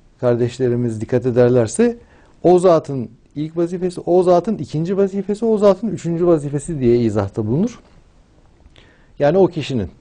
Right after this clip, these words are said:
hilafet-i İslamiye'yi İttihat-ı İslam'a bina ederek İsevi ruhaneleriyle ittifak edip dini İslam'a hizmet etmektir.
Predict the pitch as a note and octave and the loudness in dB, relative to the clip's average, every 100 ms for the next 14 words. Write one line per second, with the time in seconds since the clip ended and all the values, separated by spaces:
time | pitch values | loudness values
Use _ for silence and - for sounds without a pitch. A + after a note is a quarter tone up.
0 | _ _ _ _ _ _ _ D3 D#3 E3+ | _ _ _ _ _ _ _ 2 4 4
1 | A#3+ A#3+ F3 - E3 D#3 D#3 D3 C#3+ G#3+ | 0 -2 -4 0 2 4 2 0 0 0
2 | C4+ - _ _ B2+ - F#3 G#3 G#3 C#3 | -2 -10 _ _ -14 -2 2 2 0 -6
3 | - C#3 B2 A2+ A2+ D#3+ G3 F3+ G3 A3+ | -4 -2 -2 -4 -4 -2 -2 0 -2 -4
4 | - _ - _ - - C3+ B2+ - E3 | -10 _ -20 _ -14 -6 -4 -4 -2 0
5 | G#3+ F#3+ D3+ B2+ C3 B2+ B2+ C#3 E3 D#3+ | 0 2 2 2 2 2 0 0 -2 0
6 | A#2 - - - A#2+ E3+ A#2 F2 - - | 0 -2 -8 -4 0 2 0 -4 -8 -18
7 | - - - - - _ _ _ _ A2 | -20 -20 -20 -20 -20 _ _ _ _ -4
8 | G3 F#3 D3 A#2+ C#3+ C#3 F3+ C#3 B2 G#2+ | 0 0 -2 -2 0 0 0 0 -2 -4
9 | F2+ F2+ E2 - - - | -6 -12 -18 -20 -20 -20